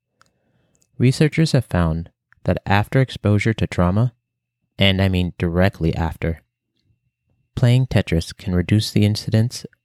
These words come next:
of intrusive memories related to the trauma. If you don't believe me,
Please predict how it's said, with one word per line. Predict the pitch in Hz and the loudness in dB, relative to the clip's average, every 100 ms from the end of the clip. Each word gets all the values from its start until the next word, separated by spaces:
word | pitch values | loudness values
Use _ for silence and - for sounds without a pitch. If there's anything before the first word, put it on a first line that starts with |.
| _ _ | _ _
of | 101 85 | 0 0
intrusive | 92 90 - 104 - 127 | -6 -4 -2 0 0 -2
memories | 95 90 85 82 85 - | 0 0 0 -2 -2 -4
related | - 92 90 101 - | -4 2 2 2 -2
to | |
the | - | -4
trauma. | 90 120 107 78 _ _ _ _ _ _ _ _ _ _ _ | 0 0 0 -4 _ _ _ _ _ _ _ _ _ _ _
If | - - | -6 -2
you | 101 | 2
don't | 104 - | 2 2
believe | 98 107 | 2 2
me, | 82 80 | 0 -6